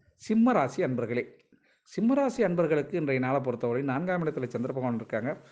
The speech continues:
உங்களுக்கு உங்களுடைய சுகஸ்தானத்துல சந்திர பகவான் இருக்கிறதுனால உங்களுடைய ஆசைகள், பாசங்கள் எல்லாமே நிறைவேறக்கூடிய நல்ல நாளுங்க. தாய் வழி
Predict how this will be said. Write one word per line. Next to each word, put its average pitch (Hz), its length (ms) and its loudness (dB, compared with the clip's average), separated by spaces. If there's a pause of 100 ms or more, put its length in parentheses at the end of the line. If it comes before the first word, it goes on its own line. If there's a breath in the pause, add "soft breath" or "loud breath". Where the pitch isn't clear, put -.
(380 loud breath)
உங்களுக்கு 156 460 2 (140)
உங்களுடைய 127 440 2 (460)
சுகஸ்தானத்துல 165 840 -2 (320)
சந்திர 139 260 -4
பகவான் 117 340 -4
இருக்கிறதுனால 113 440 -6 (1400 loud breath)
உங்களுடைய 143 440 2 (200)
ஆசைகள், 147 460 -4 (220)
பாசங்கள் 135 580 -4
எல்லாமே 131 400 -2
நிறைவேறக்கூடிய 131 760 -2
நல்ல 123 260 -2
நாளுங்க. 107 340 -4 (760 soft breath)
தாய் 196 240 2
வழி 233 220 0